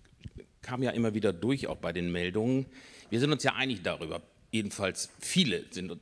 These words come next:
sich einig darüber, dass der oberste Souverän in einer Demokratie das Parlament ist. Und, äh, da sind wir bei der Mehrheitsregel, mag es auch eine, eine qualifizierte Mehrheitsregel sein, die Sie ja angreifen. Das haben Sie ja im Grunde zugegeben.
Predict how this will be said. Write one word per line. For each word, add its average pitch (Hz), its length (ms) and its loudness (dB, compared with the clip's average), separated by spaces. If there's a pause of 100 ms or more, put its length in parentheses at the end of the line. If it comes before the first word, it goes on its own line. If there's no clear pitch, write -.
sich 92 240 -10
einig 95 180 -4
darüber, 101 300 0
dass 101 200 -2
der - 260 -2
oberste 120 280 0
Souverän 104 520 0
in 101 120 -4
einer 101 180 0
Demokratie 98 520 -2
das 101 140 -2
Parlament 92 440 -4
ist. - 400 -16 (640)
Und, 98 280 -4
äh, 101 280 2
da 104 160 2
sind 120 120 -2
wir 120 180 2
bei 101 120 0
der 87 140 0
Mehrheitsregel, 131 1000 -2
mag 120 220 0
es 123 100 -2
auch 95 120 -4
eine, 104 260 -2 (400)
eine 98 180 -4
qualifizierte 113 720 0
Mehrheitsregel 85 760 -2
sein, 95 460 -2
die 104 140 0
Sie 90 200 -2
ja 139 480 -2 (600)
angreifen. - 520 -2 (480)
Das - 180 -6
haben 110 140 0
Sie 110 80 0
ja 101 100 4
im 98 80 -2
Grunde 98 280 -2
zugegeben. - 640 -8